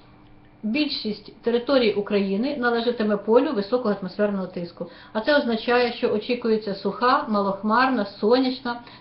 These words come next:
тепла погода. Стопчики термометрів в день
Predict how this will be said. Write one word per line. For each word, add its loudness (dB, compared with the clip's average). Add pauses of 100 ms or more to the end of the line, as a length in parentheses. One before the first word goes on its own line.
тепла 2
погода. -2 (280)
Стопчики -2
термометрів 2
в -2
день 2